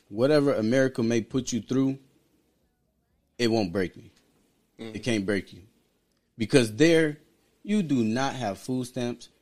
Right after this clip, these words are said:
Speaker 1: You do not have, you know what I mean? You do not have wic. You do, uh, shelters, um, food pantries. You ain't, you ain't got that, okay? So you gotta get it,
Speaker 2: You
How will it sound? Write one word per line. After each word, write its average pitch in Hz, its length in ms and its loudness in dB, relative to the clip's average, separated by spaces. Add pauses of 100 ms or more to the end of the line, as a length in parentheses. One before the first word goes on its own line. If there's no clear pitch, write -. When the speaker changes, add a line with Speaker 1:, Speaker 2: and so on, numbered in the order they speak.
(100)
Speaker 1:
You 123 160 0
do 120 180 -2
not 113 300 -2
have, 104 540 -4 (260)
you 180 160 4
know 170 80 10
what 160 60 10
I 156 60 10
mean? 147 180 10
You 143 60 4
do 147 100 10
not 139 180 8
have 127 140 6
wic. 131 520 4
You 120 120 -2
do, 151 80 0 (920)
uh, 101 460 2
shelters, 135 920 4 (420)
um, 98 680 0 (420)
food 143 880 8
pantries. 131 1000 2 (280)
You 143 140 2
ain't, 131 200 2
you 123 120 0
ain't 107 100 0
got 95 180 -4
that, 90 140 -16 (140)
okay? 98 280 -6 (520)
So 120 80 0
you 123 120 6
gotta 135 200 10
get 123 180 2
it, - 220 -4 (100)
Speaker 2:
You - 60 -12